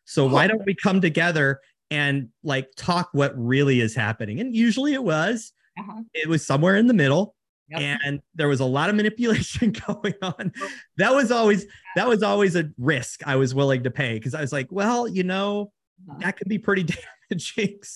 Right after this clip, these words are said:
Speaker 2: Yeah.
Speaker 1: My, my
Speaker 2: Um,
Speaker 1: wife tells me I cannot go back to teaching. I'd be fired the first day.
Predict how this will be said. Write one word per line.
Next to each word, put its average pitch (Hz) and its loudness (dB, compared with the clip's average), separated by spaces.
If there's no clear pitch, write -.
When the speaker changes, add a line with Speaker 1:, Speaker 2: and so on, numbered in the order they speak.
Speaker 2:
Yeah. 160 -8
Speaker 1:
My, 160 -4
my 156 4
Speaker 2:
Um, 170 2
Speaker 1:
wife 185 2
tells 202 -4
me 175 0
I 143 0
cannot 143 -2
go 139 0
back 131 -2
to 127 -10
teaching. 123 -4
I'd 113 -2
be 113 -2
fired 107 -2
the 107 -12
first 98 -6
day. 90 -14